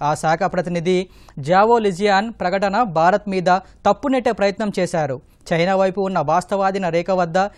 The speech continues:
ఈ ఘర్షణ చోటు చేసుకుంది అని అన్నారు. గాల్వన్ లోయ సార్వభౌమాధికారం ఎప్పుడూ చైనాదేనని, సరిహద్దు నిబంధనలను కమాండర్ స్థాయిలో జరిగిన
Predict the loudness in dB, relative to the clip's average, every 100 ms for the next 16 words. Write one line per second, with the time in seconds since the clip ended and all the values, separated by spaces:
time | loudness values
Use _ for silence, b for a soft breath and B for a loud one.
0 | b -4 2 2 2 -4 -2 -2 0 -4
1 | -4 -2 0 0 -2 -2 -2 -6 b b
2 | -2 0 2 0 0 0 2 2 0 -2
3 | 0 0 0 -2 -2 0 0 -2 -4 -2
4 | -2 -2 b b 0 0 2 0 0 0
5 | -4 -8 b b 0 2 0 -2 -4 -2
6 | -4 -2 -2 -2 -2 -2 -2 -2 -2 -4
7 | -2 -2 0 0 -2 -2